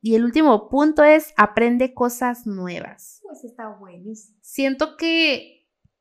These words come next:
Speaker 1: em, a veces nos dejamos un poco y dejamos de aprender cosas que realmente amamos o realmente hemos tenido en el fondo de nuestro corazón de hacer. Por ejemplo,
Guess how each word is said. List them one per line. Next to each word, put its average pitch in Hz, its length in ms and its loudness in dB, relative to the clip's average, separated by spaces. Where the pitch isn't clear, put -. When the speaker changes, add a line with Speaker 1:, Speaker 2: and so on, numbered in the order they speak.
Speaker 1:
em, 214 920 -6
a 247 120 2
veces 240 300 -2
nos 302 160 -6
dejamos 233 460 -8
un 240 160 -12
poco 262 340 -8
y 285 40 -8
dejamos 233 520 -8
de 247 80 -4
aprender 214 640 -8
cosas 240 540 -12
que 226 100 -8
realmente 208 520 -6
amamos 226 520 -8
o 240 140 -2
realmente 247 920 0
hemos 254 300 -4
tenido 226 300 -8
en 233 80 -10
el 254 120 -8
fondo 226 240 -8
de 240 60 -10
nuestro 247 300 -10
corazón 208 500 -8
de 233 120 -4
hacer. 294 360 -2
Por 247 120 0
ejemplo, 254 720 -6